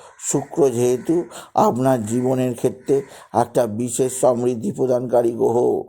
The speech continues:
তাই শুক্রের আশীর্বাদে একটা সুখের সংসার প্রাপ্ত হবে মীন রাশি।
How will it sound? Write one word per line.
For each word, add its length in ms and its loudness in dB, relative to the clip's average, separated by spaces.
তাই 180 2
শুক্রের 520 -2
আশীর্বাদে 800 2
একটা 280 2
সুখের 440 -2
সংসার 580 0
প্রাপ্ত 360 -2
হবে 280 2
মীন 360 -4
রাশি। 380 -2